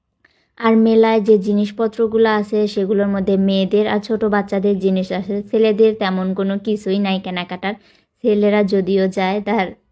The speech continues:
গার্লফ্রেন্ড, বোন, বউ বা বাচ্চাদের জন্য কিনে দিতে হবে, তাদের নেয়ার মতো কিছুই নাই, শুধু খাওয়ার জিনিস আছে। আর মেলায় অনেক সুন্দর সুন্দর জিনিস আসছে। আর মেলায় যাব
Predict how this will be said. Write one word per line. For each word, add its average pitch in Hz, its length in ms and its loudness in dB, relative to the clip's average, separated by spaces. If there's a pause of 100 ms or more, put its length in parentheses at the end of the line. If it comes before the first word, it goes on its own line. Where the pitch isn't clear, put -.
গার্লফ্রেন্ড, 185 680 -2 (180)
বোন, 180 420 2 (320)
বউ 185 380 0 (260)
বা 196 140 -2
বাচ্চাদের 196 520 0
জন্য 190 280 -2
কিনে 220 260 0
দিতে 202 260 0
হবে, 185 280 -2
তাদের 185 340 -4
নেয়ার 190 280 0
মতো 185 260 -6
কিছুই 190 420 -4
নাই, 202 260 -4
শুধু 208 280 -4
খাওয়ার 185 400 0
জিনিস 180 320 -6
আছে। 185 260 -8 (720)
আর 214 120 0
মেলায় 226 340 4
অনেক 214 220 0
সুন্দর 208 360 0
সুন্দর 202 360 -2
জিনিস 190 400 -4
আসছে। 185 380 -8 (380)
আর 202 140 0
মেলায় 214 380 2
যাব 190 220 0